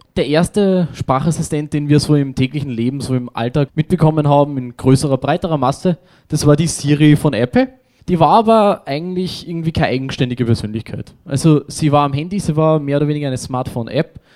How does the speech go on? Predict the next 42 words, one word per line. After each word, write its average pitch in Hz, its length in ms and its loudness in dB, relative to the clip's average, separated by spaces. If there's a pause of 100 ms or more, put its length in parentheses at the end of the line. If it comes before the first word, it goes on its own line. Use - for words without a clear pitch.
(220)
Mit 202 280 -2
Alexa 156 640 -2
hat 165 160 0
Amazon 143 360 -4
zweitausendvierzehn 139 840 -2
es 135 320 -6
dann 135 140 -6
geschafft, 123 420 -6
quasi 135 260 0
den 127 120 -8
Sprachassistenten 123 960 -8
eine 120 160 0
eigene 110 320 -6
Hardware, 120 600 -2
ein 110 180 -4
eigenes 117 360 -8
Gerät 120 460 -6 (320)
und 160 400 0
einen 156 240 0
eigenen 160 440 -4
Platz 143 280 -2
im 131 160 -4
Wohnzimmer 120 640 0
von 123 180 -4
vielen 151 220 -4
Familien, 131 400 -2
von 120 160 -10
vielen 117 220 -8
Haushalten 127 540 0
zu - 120 -10
sichern. 202 400 -6 (400)
Heute 175 240 4
schaut 190 240 2
das 190 100 -2
ganze 175 280 -2
Bild 170 200 -4
ein 185 80 2
bisschen 165 200 2
bunter 135 320 -4
aus. 104 260 -8 (320)
Wir 135 140 2
haben 147 260 0